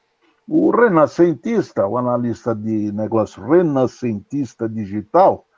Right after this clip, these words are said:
ele entende a voz do cliente, ele gerencia o ciclo de vida do produto ou serviço,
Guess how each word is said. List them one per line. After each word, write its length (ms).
ele 240
entende 760
a 80
voz 320
do 140
cliente, 600
ele 260
gerencia 960
o 100
ciclo 580
de 160
vida 380
do 100
produto 600
ou 140
serviço, 760